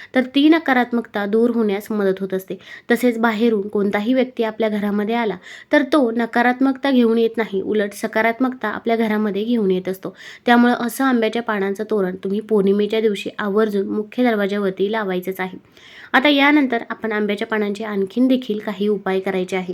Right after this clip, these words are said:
आता आपल्या घरामध्ये जी काही आर्थिक टंचाई चालू आहे, घरामध्ये पैसा येतो पण तो पैसा स्थिर राहत नाही किंवा कष्ट करून, मेहनत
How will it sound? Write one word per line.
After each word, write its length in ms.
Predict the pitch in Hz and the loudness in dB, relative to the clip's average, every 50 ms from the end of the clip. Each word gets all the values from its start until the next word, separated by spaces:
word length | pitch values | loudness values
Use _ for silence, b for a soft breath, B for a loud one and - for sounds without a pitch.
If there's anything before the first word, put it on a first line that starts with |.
| - - | -4 -2
आता 240 | 247 233 233 220 208 | -2 0 0 0 -2
आपल्या 320 | - - 208 - 254 262 | -2 -2 0 2 4 4
घरामध्ये 400 | 254 262 262 262 254 254 247 247 | 4 4 4 6 6 6 6 4
जी 180 | 208 214 240 233 | 4 2 0 2
काही 240 | 240 240 214 247 | 2 0 2 2
आर्थिक 400 | 262 254 233 220 - - 240 226 214 - | 4 4 2 0 -2 -2 -4 -2 -2 0
टंचाई 300 | 226 220 214 220 220 226 | 0 0 0 0 0 0
चालू 280 | 220 233 208 202 208 | 0 0 0 0 0
आहे, 260 | 208 202 190 190 190 | 0 0 0 -2 -2
घरामध्ये 380 | 190 202 196 196 202 208 208 214 | -2 -2 -2 -2 0 0 0 0
पैसा 340 | 214 214 196 190 196 - 220 | 0 0 0 0 0 -2 -2
येतो 240 | 214 202 - 196 190 | -2 -2 -2 -2 -4
पण 180 | 190 208 214 208 | -2 -2 -2 -2
तो 60 | 214 | -2
पैसा 300 | 214 220 220 220 233 233 | -2 -2 -2 -2 -4 -6
स्थिर 320 | 233 - - 220 214 220 208 | -6 -6 -2 0 0 2 2
राहत 140 | 214 214 214 | 2 0 0
नाही 260 | 214 214 202 185 190 190 B B B B B B - | 0 -2 -2 -2 -4 -4 B B B B B B 4
किंवा 200 | 254 247 254 254 254 254 | 6 6 6 6 4 2
कष्ट 240 | 247 240 - - | 0 0 0 0
करून, 300 | 247 254 247 233 220 214 | 0 2 2 0 0 0
मेहनत 280 | 226 220 214 214 214 214 | 0 2 2 2 2 0